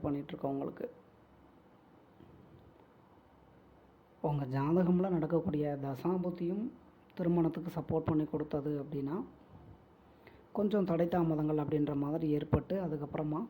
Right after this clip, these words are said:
திருமணம் நடக்கிறதுக்கான வாய்ப்பை ஏற்படுத்தி கொடுக்கும். ஏன்னா அந்த மீனம்ல பிறந்திருக்கவங்களுக்கு நல்ல விஷயங்கள் அப்படின்றதெல்லாம் பார்த்தீங்கன்னா, தடை தாமதங்கள் ஏற்பட்டு அதுக்கப்புறமா தான் நடக்கிற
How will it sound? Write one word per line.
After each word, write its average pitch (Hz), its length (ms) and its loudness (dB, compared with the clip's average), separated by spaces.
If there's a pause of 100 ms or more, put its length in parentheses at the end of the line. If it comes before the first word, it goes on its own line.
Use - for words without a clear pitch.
(760)
திருமணம் 170 440 4
நடக்கிறதுக்கான 135 600 -6 (1000)
வாய்ப்பை 147 380 2
ஏற்படுத்தி 131 320 0
கொடுக்கும். - 340 -6 (1400)
ஏன்னா 165 180 6
அந்த 143 140 4 (240)
மீனம்ல 180 460 6
பிறந்திருக்கவங்களுக்கு 156 760 2 (1300)
நல்ல 180 300 2
விஷயங்கள் 151 500 0 (120)
அப்படின்றதெல்லாம் 143 680 -2
பார்த்தீங்கன்னா, 147 460 -2 (1000)
தடை 160 240 2
தாமதங்கள் 156 540 4
ஏற்பட்டு 170 440 -2
அதுக்கப்புறமா 156 600 -2
தான் 147 180 -2 (580)
நடக்கிற 151 280 -2